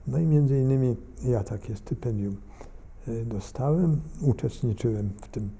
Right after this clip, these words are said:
y, w tym, w tym, w tym, y, kongresie.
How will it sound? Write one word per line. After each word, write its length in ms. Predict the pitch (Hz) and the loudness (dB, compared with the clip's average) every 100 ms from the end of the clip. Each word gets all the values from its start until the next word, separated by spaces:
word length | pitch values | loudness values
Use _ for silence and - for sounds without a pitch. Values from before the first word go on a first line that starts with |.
| - - - - - - - | -16 -16 -16 -14 -16 -16 -8
y, 320 | 120 113 107 101 | -4 -2 -4 -4
w 60 | - | -10
tym, 180 | - 101 | -6 -6
w 80 | 98 | -6
tym, 200 | - 101 | -8 -8
w 80 | 101 | -8
tym, 240 | - 104 98 - - | -6 -4 -6 -10 -6
y, 220 | 117 113 | -4 -2
kongresie. 680 | - 110 98 120 156 - | 0 2 4 6 6 4